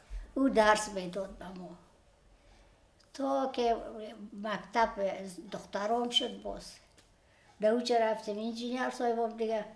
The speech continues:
بسیار لایق هم بود. او هم از، از مزار شریف چیز خلا شد دیگه، نه؟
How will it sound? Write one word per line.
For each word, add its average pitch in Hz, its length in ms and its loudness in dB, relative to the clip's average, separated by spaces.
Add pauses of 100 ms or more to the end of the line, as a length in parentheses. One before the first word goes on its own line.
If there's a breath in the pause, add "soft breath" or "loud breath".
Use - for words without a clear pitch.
بسیار 233 340 -2 (120)
لایق 214 400 0
هم 226 180 -4
بود. 220 120 -12 (960 soft breath)
او 233 240 4
هم 233 200 0
از، 196 240 -2 (560)
از 202 380 -4 (720)
مزار 196 380 0
شریف 202 380 -6 (380)
چیز - 260 -10
خلا 226 320 -2
شد 190 240 -4
دیگه، 196 300 -10
نه؟ 302 140 2